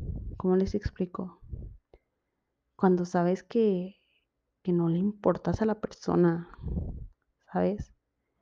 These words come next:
Porque dicen que cuando alguien quiere estar contigo, pues, así sea mar, tierra, o sea, el cielo, pues, te va y te busca, ¿no?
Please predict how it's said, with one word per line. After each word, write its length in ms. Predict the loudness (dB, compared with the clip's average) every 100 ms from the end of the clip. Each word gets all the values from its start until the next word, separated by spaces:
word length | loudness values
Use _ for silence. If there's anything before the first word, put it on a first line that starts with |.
| _ _ _ _ _ -2
Porque 500 | 0 0 0 0 2
dicen 380 | 0 0 -2 -2
que 460 | 0 0 0 -2 -2
cuando 260 | 0 2
alguien 240 | 2 2 2
quiere 140 | 0
estar 220 | 0 -2
contigo, 500 | -2 -4 -2 -2 -4
pues, 460 | -4 -4 -6 -16 _ _ -14
así 380 | -12 -2 -2
sea 520 | 0 -2 -2 -2 -4 _ _ _ _ _ -2
mar, 600 | 0 2 0 -2 -6 -12 _ _ _ _
tierra, 760 | 2 2 4 2 2 0 -6 -12 _ _
o 40 |
sea, 500 | 0 2 4 2 0 -4 2
el 200 | 4 4
cielo, 580 | 6 6 6 2 0 -8 _
pues, 160 | -10 -2
te 100 | 2
va 120 | 4
y 40 |
te 140 | 4 4
busca, 360 | 2 0 0
¿no? 260 | 2 2